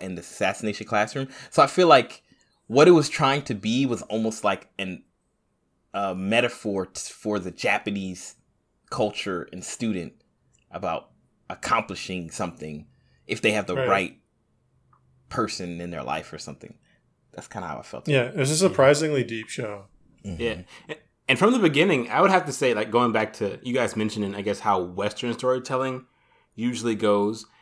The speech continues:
Speaker 3: In the beginning, I can, I can remember thinking that, oh, Koro Sensei is gonna have a dark side, or he's gonna betray the system, because when they,
Speaker 2: Yeah.
Speaker 3: when they revealed the premise, it's all based on, like, this trust that, you know, they can't defeat Koro Sensei.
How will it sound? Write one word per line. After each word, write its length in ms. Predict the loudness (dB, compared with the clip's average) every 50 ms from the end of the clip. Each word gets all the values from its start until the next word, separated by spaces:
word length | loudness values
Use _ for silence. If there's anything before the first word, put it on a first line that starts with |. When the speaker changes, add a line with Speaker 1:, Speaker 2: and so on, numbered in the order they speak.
| _ _ _ _ -2
Speaker 3:
In 140 | 2 4 4
the 60 | 6
beginning, 360 | 4 4 4 4 4 4 4
I 80 | 4 2
can, 320 | 0 -2 -4 -4 -2 -2
I 100 | -2 -2
can 140 | -2 0 0
remember 340 | 0 2 2 2 0 0 -2
thinking 460 | -2 -2 -4 -4 -2 -4 -2 -2 -2
that, 240 | -2 -2 -4 -6 -10 _ _ _ _ _ _ _ -2
oh, 160 | 0 0 0
Koro 400 | 0 -2 2 4 4 6 4 4
Sensei 760 | 2 0 0 0 0 0 2 4 4 4 4 2 0 -4 -8 _
is 160 | -6 -6 -4 -2
gonna 180 | -2 -2 -2 -2
have 180 | -2 -4 -4
a 40 | -2
dark 300 | 2 4 4 4 4 2
side, 300 | -4 -10 -10 -10 -12 -10
or 60 | -4
he's 160 | -2 -2 0
gonna 200 | 0 0 0 0
betray 600 | 0 0 -2 -4 -4 -4 -2 0 2 2 2 2
the 120 | 0 -2 -4
system, 580 | -6 -6 -6 -6 -8 -8 -10 -10 -10 -12 -14 _ _ _ _ _ _ _ _ -6
because 540 | -6 -2 2 4 4 4 4 2 -4 -10 -16 _ _ _ _ _ -8
when 160 | -2 0 2
they, 180 | 4 4 4 4
Speaker 2:
Yeah. 100 | 2 0 -6 -10 -10
Speaker 3:
when 120 | -6 -4 -2
they 80 | 0
revealed 360 | 0 0 2 2 4 4 4 4
the 60 | 2
premise, 500 | 0 2 2 4 4 4 2 0 -2 -4
it's 200 | -6 -6 -6 -8 -6 0
all 300 | 4 6 6 6 6 4
based 360 | 4 2 2 2 2 0 -4
on, 160 | -6 -2 -2
like, 220 | 0 -2 -2 -4 -6
this 200 | -6 -6 -6 -8
trust 720 | -10 -10 -4 0 2 2 2 2 -2 -6 -14 -18 -20 -20 _ _ _ _ _ _ -8
that, 480 | -4 0 0 0 0 -2 -4 -10 -18 _ _ _ _ _ _ _ _ -6
you 120 | -2 -2
know, 80 | -2 -2
they 220 | 0 0 0 0
can't 480 | 0 -2 0 4 6 6 6 6 2 -2
defeat 400 | -2 -2 -2 -2 -2 -2 -2 -2
Koro 240 | 0 0 2 2 0
Sensei. 440 | -2 -4 -8 -8 -8 -12 -14 -14